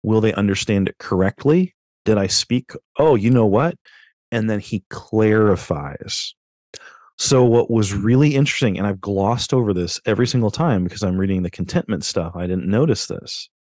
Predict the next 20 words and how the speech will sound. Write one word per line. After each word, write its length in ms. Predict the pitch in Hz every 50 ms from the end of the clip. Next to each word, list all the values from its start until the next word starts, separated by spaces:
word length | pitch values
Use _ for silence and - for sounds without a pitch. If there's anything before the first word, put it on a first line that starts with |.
| _ _ _ _ _ _ _ _ _ _ _ _ _ _ _ _ _
I, 320 | - 110 110 127 127 127 - -
I 240 | - 110 113 147 202
think, 540 | 214 - - 98 82 78 - - - - - - _ _ _ _ _ _ _ _ _ _ -
and 120 | 113 113
I, 140 | 110 110 - -
I 120 | - 107 107
think 200 | - 135 117 -
Tyler's 380 | - - 123 139 131 95 - -
right, 180 | 92 87 85
and 80 | 92 104
he's 200 | 107 135 127 110
getting 140 | 110 117 - 87
this 120 | 87 -
from 240 | - 95 80 78 - _ _
another 220 | - 104 90 85 87
s-, 240 | 90 - - - - -
source 300 | - - 87 82 - -
he 100 | - 117
was 140 | - - -
studying. 460 | - 104 90 85 82 78 73 95